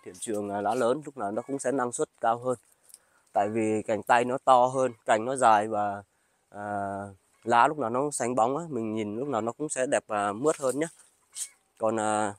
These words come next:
giống cà phê lá nhỏ thì mình có chăm sóc nhưng mà nó cành tay nó ngắn á, thì nó không được năng suất. Đây cũng một cây cà phê Thiện Trường lá nhỏ này, mọi người thấy này. Đó. Nhìn lá này, mọi người có thể so sánh được.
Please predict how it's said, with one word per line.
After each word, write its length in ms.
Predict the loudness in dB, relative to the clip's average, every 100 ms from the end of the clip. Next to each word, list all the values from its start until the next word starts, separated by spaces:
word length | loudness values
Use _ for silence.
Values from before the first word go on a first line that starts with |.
| _ _ _ _ _
giống 160 | -4 -4
cà 60 | -4
phê 160 | 0
lá 140 | 2 2
nhỏ 260 | 2 0
thì 160 | -2 -6
mình 160 | -6 -6
có 100 | 0
chăm 200 | 0 2
sóc 200 | 2 2
nhưng 140 | -4
mà 220 | -4 -4 -2
nó 400 | 0 2 0 -2 -4
cành 160 | -4 0
tay 140 | -2
nó 100 | 0
ngắn 240 | 0 0 -2
á, 80 | -8 _ _ _ _ _ _ -10
thì 80 |
nó 320 | -8 -6 -6 -6
không 160 | -8
được 100 | -8
năng 160 | -8 -6
suất. 200 | -6 -2
Đây 180 | -2 -2
cũng 140 | -8
một 120 | -10 -8
cây 180 | -8 -6
cà 80 | -6
phê 200 | -6 -6
Thiện 180 | -10
Trường 240 | -8 -6 -2
lá 100 | -2
nhỏ 280 | 0 -2 -4
này, 100 | -12
mọi 100 | -12
người 180 | -12 -12
thấy 180 | -14 -16
này. 120 | -20 _ _ _ _ -20 -20 _
Đó. 100 | -18 -18 -14 -12 -12 -14 -8
Nhìn 240 | -2 0 2
lá 240 | 4 4
này, 140 | 0 -10 -12 -14 -18 _ _ _ -20 _ _ _
mọi 120 | -8
người 120 | -8
có 120 | -4 -4
thể 100 | -2
so 160 | -2
sánh 300 | 0 -2 -2
được. 200 | -4 -6